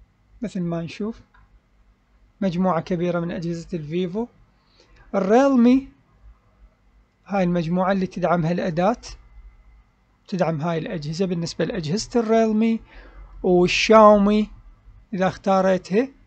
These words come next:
هاي أجهزة اللي تدعمها بالنسبة لأجهزة الشاومي. وعندي السامسونج،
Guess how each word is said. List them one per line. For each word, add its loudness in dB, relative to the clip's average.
هاي -4
أجهزة -2
اللي -4
تدعمها -4
بالنسبة -4
لأجهزة -8
الشاومي. -6
وعندي 0
السامسونج، -2